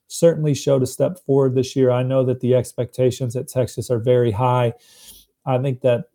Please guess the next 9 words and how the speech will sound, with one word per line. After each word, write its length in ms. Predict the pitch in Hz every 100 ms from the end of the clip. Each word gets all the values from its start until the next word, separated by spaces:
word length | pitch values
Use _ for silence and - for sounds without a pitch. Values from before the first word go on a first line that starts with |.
| _
the 160 | 139 120
foundation 680 | 127 123 117 127 123 127
with 140 | 117 -
these 200 | 120 120
young 280 | 127 127
players 600 | 110 - 127 139 139 123
is, 200 | 123 107
is, 500 | 147 135 120 107 110
uh, 320 | 135 113 107